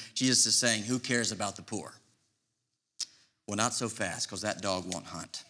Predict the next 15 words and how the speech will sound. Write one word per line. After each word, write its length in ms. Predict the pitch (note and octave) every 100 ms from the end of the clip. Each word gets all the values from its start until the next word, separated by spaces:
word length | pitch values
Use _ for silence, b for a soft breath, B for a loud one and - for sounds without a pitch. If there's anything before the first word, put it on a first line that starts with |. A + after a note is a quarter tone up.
| - - - - -
That's 140 | - -
how 80 | E2+
they 120 | F#2
say 200 | - F2
it 100 | E2+
back 200 | F2 F2
in 60 | E2+
South 260 | E2+ F2+
Carolina. 400 | - F2+ F2+ F2 - - - - - - - - - - - - B B B B B B B B
It's 220 | A2+ -
easy 380 | B2 C#3 C#3 C#3+
to 120 | C#3+
misread 600 | A2+ A#2+ A#2+ A#2 A#2 A2+
this 220 | F#2+ G#2+
verse, 640 | F2+ F2+ D#2+ - - -